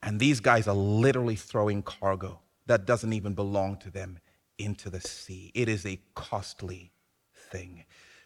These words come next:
And I'm just curious to know, like, is your life and is your presence bringing beauty and blessing in the world around you, or is it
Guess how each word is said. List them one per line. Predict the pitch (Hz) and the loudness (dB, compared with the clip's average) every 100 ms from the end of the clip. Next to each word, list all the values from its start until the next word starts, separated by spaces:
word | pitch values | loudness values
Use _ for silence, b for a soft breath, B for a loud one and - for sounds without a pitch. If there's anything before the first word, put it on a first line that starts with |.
| b b _ | b b _
And | 120 | -2
I'm | 127 | 2
just | 120 135 - | 2 0 0
curious | 143 143 - | 0 2 0
to | - 95 | -4 0
know, | 104 123 | 4 4
like, | 104 92 95 - - | 4 2 -2 -4 -8
is | 120 117 98 - | -2 -2 -2 -6
your | 107 139 127 | 0 2 6
life | 113 120 117 98 | 6 6 2 -4
and | |
is | 101 95 | -4 -2
your | 120 | -4
presence | - - 113 101 95 | -4 -2 -2 -2 -10
bringing | 101 104 107 98 92 90 - _ - 95 92 | -6 -2 -2 -4 -8 -14 -20 _ -18 -16 -8
beauty | 107 135 139 123 | -2 0 2 2
and | 104 | 0
blessing | 101 95 87 - 98 95 B B - | -2 -4 -4 -6 -6 -8 B B -4
in | 113 | -2
the | 101 | 0
world | 98 107 101 95 | 0 0 0 -2
around | 95 110 113 107 90 | -2 0 0 -2 -6
you, | 92 | -12
or | 95 101 101 | -8 -4 -4
is | 95 | -4
it | 110 - - | -4 -6 -12